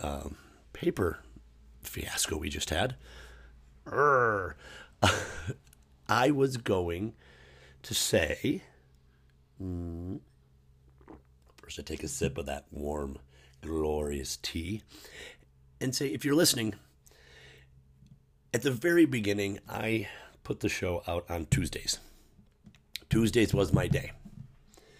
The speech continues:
And for the first two years or more, Tuesdays was my day.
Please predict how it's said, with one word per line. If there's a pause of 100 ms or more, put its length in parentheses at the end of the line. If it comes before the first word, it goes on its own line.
(300)
And
for
the
first
two
years (500)
or
more,
Tuesdays
was
my
day.